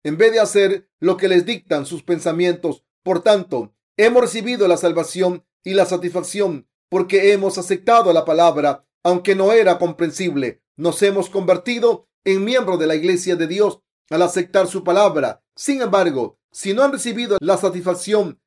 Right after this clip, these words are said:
a pesar de su fe en Jesús, eso es el resultado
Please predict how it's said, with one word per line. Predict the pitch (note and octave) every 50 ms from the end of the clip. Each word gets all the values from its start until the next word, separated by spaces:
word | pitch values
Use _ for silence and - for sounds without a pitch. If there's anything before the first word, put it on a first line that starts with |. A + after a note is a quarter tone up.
| _ -
a | E3 F3 F3
pesar | F3+ F3 - G#3+ G3+ G3+
de | F#3+ G3
su | F#3 - F#3
fe | - G3+ G#3+ G#3 F#3+
en | F3 F3+
Jesús, | F#3+ E3+ F3 - A#3 G#3+ E3 - - _ _ _ _ _ -
eso | G#3+ A#3+ A#3+ B3+
es | G#3 A3
el | A3+ G3+
resultado | F#3+ F3 G3+ F#3 - A#3+ A#3+ A3+ F#3+ D3+ B2 G#2 -